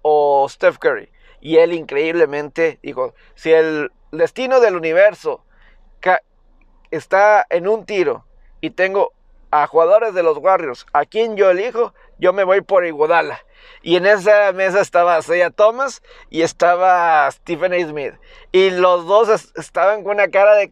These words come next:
"¿Cómo es posible que haya dicho eso?". Eh, Max Kellerman de First Take. O-,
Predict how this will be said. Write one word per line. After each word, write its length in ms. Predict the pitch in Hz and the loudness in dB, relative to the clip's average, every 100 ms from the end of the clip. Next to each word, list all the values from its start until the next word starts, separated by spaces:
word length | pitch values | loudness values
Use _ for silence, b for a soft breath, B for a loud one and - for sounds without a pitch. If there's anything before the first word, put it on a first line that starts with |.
| - | -6
"¿Cómo 360 | 214 247 262 247 | 2 2 4 4
es 120 | 233 | 2
posible 640 | - 226 - 240 269 247 | 0 -6 -4 -8 -2 -2
que 160 | - 214 | 0 -2
haya 240 | 226 233 | 0 -2
dicho 400 | 214 226 - 196 | -2 -8 -4 0
eso?". 460 | 202 208 175 143 - b b b b _ _ | 0 -2 -4 -6 -8 b b b b _ _
Eh, 640 | - 175 165 165 160 156 151 | 2 4 6 6 6 4 2
Max 280 | 175 180 - | 0 -4 -4
Kellerman 500 | 185 165 143 139 135 | -2 0 -2 -6 -4
de 540 | 139 135 135 127 123 | -4 -2 -4 -4 -6
First 300 | - 160 - | -2 -2 0
Take. 320 | 175 151 - _ b b b b | 0 0 -2 _ b b b b
O-, 220 | - - | 0 0